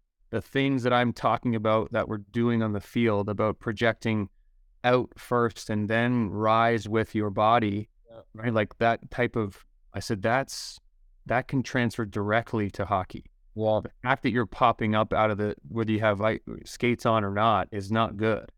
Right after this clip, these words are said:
Speaker 1: You know, like, as simple as that is, that's not good. It's about pushing out first. And I think there's so many,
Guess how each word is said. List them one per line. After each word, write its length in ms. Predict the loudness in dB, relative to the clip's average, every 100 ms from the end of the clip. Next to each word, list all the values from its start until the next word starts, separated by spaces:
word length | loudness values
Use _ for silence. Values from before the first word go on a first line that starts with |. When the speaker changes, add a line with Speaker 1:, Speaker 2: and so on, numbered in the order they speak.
| -8
Speaker 1:
You 100 | -2
know, 220 | 0 2
like, 220 | 2 0
as 120 | -2 -4
simple 420 | -2 -2 2 0
as 100 | 2
that 200 | 0 2
is, 160 | 0
that's 240 | 0 -2 0
not 320 | 2 2 2
good. 240 | 2 2
It's 120 | 0 -6
about 360 | 0 2 2 -2
pushing 400 | -4 -2 0 -2 0
out 240 | 0 0 -6
first. 500 | -2 0 -2 -6 -6
And 200 | -6 -6 _ _ _ _ _ _ _ _
I 140 | -2 0
think 120 | 0
there's 160 | -2
so 200 | -2 -2
many, 400 | 0 0 -2 -4